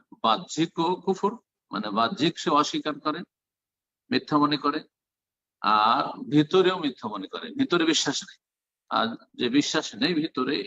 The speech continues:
এটাই বাহ্যিক প্রকাশ করে থাকে। "কাগালিবুল কুফার মিন কুরাইশ", যেমন অধিকাংশ কুরাইশ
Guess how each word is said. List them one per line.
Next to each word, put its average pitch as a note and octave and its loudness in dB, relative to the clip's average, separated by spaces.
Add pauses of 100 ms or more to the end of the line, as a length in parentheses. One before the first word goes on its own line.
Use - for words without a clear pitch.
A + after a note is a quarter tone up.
এটাই C3 0 (720)
বাহ্যিক F2+ -2
প্রকাশ F2+ -2 (100)
করে F2 0
থাকে। D2+ -8 (160)
"কাগালিবুল C#3 4
কুফার B2 -2
মিন B2 0
কুরাইশ", G#2 -2 (220)
যেমন A#2+ 0 (140)
অধিকাংশ C#3 0 (1200)
কুরাইশ B2+ 2